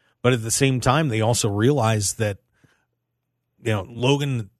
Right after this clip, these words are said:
has, has shown everybody through what he's done in the ring and the work that he's put in that he deserves to be where he's at. And he's helping out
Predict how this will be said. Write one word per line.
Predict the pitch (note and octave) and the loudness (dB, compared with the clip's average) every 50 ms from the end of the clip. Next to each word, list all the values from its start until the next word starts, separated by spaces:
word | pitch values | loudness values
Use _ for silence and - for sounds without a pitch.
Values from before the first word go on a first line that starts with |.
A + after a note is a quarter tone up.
| _ _ _ - | _ _ _ -2
has, | - B2 A#2+ A2+ | -2 -2 -2 -2
has | - A#2 C3 C#3+ B2 | 0 2 4 4 4
shown | - - - D#3+ D3+ E3+ E3 | 2 0 2 2 2 2 2
everybody | D3 B2+ A2+ A2+ A2 F#2+ G#2+ G#2 G#2 G2+ F#2+ | 0 0 0 0 -2 0 0 0 0 -2 -4
through | - - - A2+ G#2+ | -6 -4 -2 -2 2
what | G#2+ A#2 A#2+ | 4 4 4
he's | B2 A2+ G#2 | 4 0 -2
done | G2+ G#2 A2+ A2+ A2 | -2 0 0 0 0
in | G#2 | -2
the | G2 F#2 | -4 -2
ring | F#2 G#2+ B2 B2 G#2+ G2 F2+ - _ _ _ _ _ - | 0 2 2 2 0 -4 -8 -14 _ _ _ _ _ -2
and | A#2 A#2 | 0 0
the | A2+ | 0
work | G#2 F#2 G2+ A#2+ A#2 - | 2 2 0 0 0 2
that | - A#2+ G#2 | 0 0 0
he's | G#2+ G#2 - | 0 -2 -4
put | - - B2 A2 | -2 -2 0 0
in | A#2 B2 A#2 | 0 0 0
that | G2+ G2 F#2 | -2 -2 0
he | A2 A2+ | 0 0
deserves | A2 G#2+ A2 G2 G2 G#2 G#2 G#2+ G2+ - - | 0 0 0 0 2 2 2 2 0 -2 -2
to | - G2+ | -2 -2
be | F#2 G#2+ G#2+ | 0 0 0
where | G#2 G2+ G2+ F#2+ | 0 0 0 -2
he's | F#2+ F#2 F2+ | -2 -2 0
at. | A2+ A#2+ A2+ G2 F#2 - _ _ _ _ _ _ _ | 0 0 0 -2 -4 -10 _ _ _ _ _ _ _
And | - D3 D3 D3+ D3+ | 0 2 2 2 -2
he's | B2+ A#2 C#3 C3+ A#2+ - | -2 -2 0 0 0 -2
helping | - - C3 B2+ A#2+ - C3 A#2 G#2 | -2 0 0 0 0 0 -4 -4 -2
out | G2+ G#2+ G#2+ G#2+ G#2 | 0 0 0 0 0